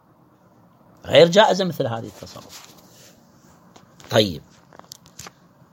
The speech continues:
المسألة تسعمية وخمستاش، لو انهدم الجدار اللي هو شنو؟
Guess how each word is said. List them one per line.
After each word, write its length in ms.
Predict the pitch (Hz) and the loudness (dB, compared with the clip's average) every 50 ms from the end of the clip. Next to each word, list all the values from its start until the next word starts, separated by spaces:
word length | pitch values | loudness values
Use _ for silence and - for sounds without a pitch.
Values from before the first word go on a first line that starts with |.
| _ - _ _ - - - - - - - - - - - - - - - - - - - - - - - _ _ - - - - - - - - - - | _ -20 _ _ -20 -20 -20 -20 -20 -20 -20 -20 -20 -20 -20 -20 -20 -20 -20 -20 -20 -20 -20 -20 -20 -20 -20 _ _ -20 -20 -20 -20 -20 -20 -20 -4 2 4
المسألة 600 | 214 247 254 240 233 220 - - - 196 196 208 | 6 6 6 4 2 0 -2 -2 -2 -2 -2 -2
تسعمية 560 | 196 - 175 - - - - 127 135 139 151 | -4 -6 -8 -10 -10 -8 -8 -6 -6 -4 -4
وخمستاش، 880 | 175 196 - - - 123 - - - - - - - - - - - - - - - _ - - - - - - - - - - - - - - - - - - - - - _ _ _ - - - _ - - _ - - - - - - - - - - - - | -6 -6 -10 -14 -16 -18 -18 -18 -20 -20 -20 -16 -16 -16 -16 -16 -18 -20 -20 -20 -20 _ -20 -20 -20 -20 -20 -20 -20 -20 -20 -20 -20 -20 -20 -20 -20 -20 -20 -20 -20 -20 -20 _ _ _ -20 -20 -20 _ -20 -20 _ -20 -20 -20 -20 -20 -20 -20 -20 -20 -20 -8 -2
لو 300 | - 135 156 175 190 196 | 4 8 8 8 8 8
انهدم 720 | 185 - 185 190 190 185 165 180 269 302 285 277 269 269 | 4 2 0 0 0 0 0 0 0 2 2 2 2 2
الجدار 680 | 254 226 208 143 120 131 131 117 123 117 101 87 87 - - _ _ _ _ _ _ _ _ _ _ - | 0 -2 -2 -2 -4 -4 -2 0 0 0 0 -2 -8 -16 -20 _ _ _ _ _ _ _ _ _ _ -2
اللي 240 | 135 156 160 156 | -2 0 0 0
هو 200 | 151 170 160 160 | 0 4 4 4
شنو؟ 360 | 147 - - 208 202 190 180 | 4 4 2 0 -2 -2 -4